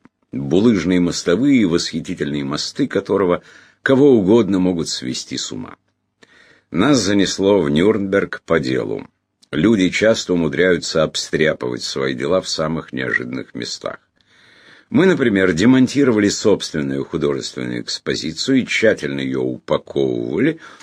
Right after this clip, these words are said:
дабы хрупкое искусство не слишком пострадало,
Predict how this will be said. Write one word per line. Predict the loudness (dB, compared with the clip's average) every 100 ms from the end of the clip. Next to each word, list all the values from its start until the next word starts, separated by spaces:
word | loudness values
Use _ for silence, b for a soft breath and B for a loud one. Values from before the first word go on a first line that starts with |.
| B
дабы | 0 2 2
хрупкое | 2 2 2 0 0 0
искусство | 0 -4 -8 -4 0
не | 2 2
слишком | -2 -4 -4 -6 -4
пострадало, | -4 -6 0 2 2 4 4 4 2